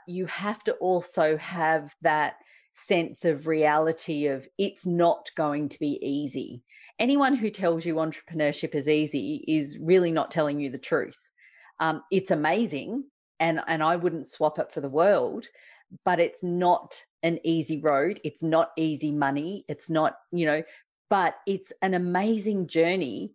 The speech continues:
that teaches you so much more than you'll ever learn if you're in a,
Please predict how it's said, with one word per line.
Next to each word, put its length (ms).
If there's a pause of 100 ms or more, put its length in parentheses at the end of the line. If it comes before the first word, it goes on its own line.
that 200
teaches 520
you 100
so 380
much 320
more 480 (340)
than 220
you'll 420
ever 220
learn 480
if 200
you're 180
in 120
a, 200